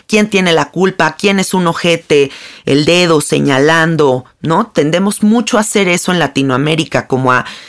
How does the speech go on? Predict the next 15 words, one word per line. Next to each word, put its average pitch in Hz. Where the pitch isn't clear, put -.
ver 180
quién 190
tiene 185
la 156
culpa. 180
Y 220
en 220
India, 254
algo 196
muy 220
hermoso 208
que 135
yo 156
cuando 190
visité, 165